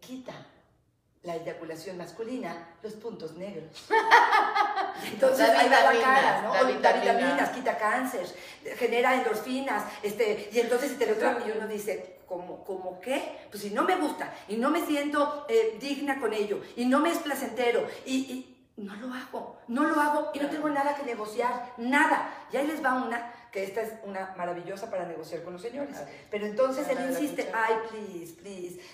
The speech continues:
Speaker 1: de verdad, es que me encanta. Déjame eyacular en tu boca". Entonces, per-, perfecto, perfecto, se agarran una cuchara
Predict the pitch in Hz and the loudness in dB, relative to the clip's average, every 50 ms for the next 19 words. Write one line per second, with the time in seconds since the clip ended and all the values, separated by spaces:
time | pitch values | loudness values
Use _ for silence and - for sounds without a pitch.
0 | - - 247 247 262 254 254 262 247 233 208 220 247 - - 320 294 - 254 254 | -4 2 4 4 4 4 4 4 2 2 2 2 0 -2 -2 -4 -4 -4 -4 -4
1 | 233 240 - 247 247 247 240 - - - - - - - _ _ _ _ _ _ | -4 -4 -4 -4 -2 -2 -2 -6 -6 -12 -16 -20 -20 -20 _ _ _ _ _ _
2 | _ - - - - 233 233 240 240 254 247 226 226 214 202 190 196 208 202 240 | _ -20 -16 -10 -8 -6 -4 -4 -4 -2 -2 -2 -2 -2 -2 -2 -2 -4 -6 -6
3 | 208 247 - - 190 196 240 240 - - 254 - - - - 240 233 202 - - | -4 -4 -4 -4 -4 -6 -6 -8 -10 -10 -10 -12 -12 -12 -10 -8 -8 -8 -6 -6
4 | 269 269 269 269 - 226 220 190 185 190 - - 220 220 220 214 175 156 - 160 | -6 -6 -6 -6 -8 -8 -8 -8 -10 -10 -10 -8 -8 -8 -8 -8 -10 -12 -10 -10
5 | 165 185 202 214 226 233 233 226 233 233 208 - 220 202 208 202 175 - | -8 -6 -6 -6 -6 -6 -8 -8 -10 -12 -10 -8 -4 -4 -2 -4 -4 -8